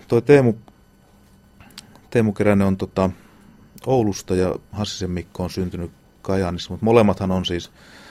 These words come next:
asuu tuolla pääkaupunkiseudulla tällä hetkellä ja ovat siellä erittäinkin työllistettyjä ja, tota, no, niinku, hyvin, hyvin työllistettyjä ja paljon soittavia muusikoita.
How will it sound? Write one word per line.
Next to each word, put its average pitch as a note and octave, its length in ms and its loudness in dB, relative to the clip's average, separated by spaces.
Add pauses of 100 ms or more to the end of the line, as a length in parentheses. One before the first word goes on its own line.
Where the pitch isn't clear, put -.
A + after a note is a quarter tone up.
(160)
asuu F2 300 -6
tuolla D#2+ 220 -6 (200)
pääkaupunkiseudulla E2+ 840 -8
tällä - 260 -14
hetkellä - 440 -20
ja A#2 80 -18 (360)
ovat F2+ 160 -8
siellä G2 220 -2
erittäinkin F2+ 580 -4
työllistettyjä E2 680 -6
ja, A#1 120 -8 (1000)
tota, E2+ 280 -8
no, E2 120 -8
niinku, E2 260 -10 (1400)
hyvin, D3 260 4
hyvin D3+ 220 4
työllistettyjä A2+ 500 4
ja F#2+ 60 0
paljon F#2+ 240 2
soittavia F2 440 -6
muusikoita. F2 520 -10